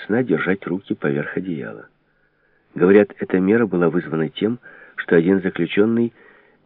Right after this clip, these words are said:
умудрился сплести под одеялом верёвку и повесился на ней.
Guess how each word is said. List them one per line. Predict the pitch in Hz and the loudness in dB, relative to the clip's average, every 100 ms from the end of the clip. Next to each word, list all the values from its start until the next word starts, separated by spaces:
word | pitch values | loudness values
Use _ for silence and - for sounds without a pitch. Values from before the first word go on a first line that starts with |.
| - | -2
умудрился | 101 98 92 107 98 - 95 | 2 2 6 4 4 -2 -14
сплести | - 87 87 - _ 92 | -8 -6 -6 -8 _ -6
под | - - 78 | -2 -4 -2
одеялом | - - 82 78 78 | -2 0 0 0 -2
верёвку | 76 78 92 110 - 113 | -4 -2 -2 -4 -6 -8
и | |
повесился | 107 80 67 64 - - - 60 | -6 -8 -8 -10 -12 -16 -14 -16
на | 60 | -16
ней. | 62 62 | -18 -20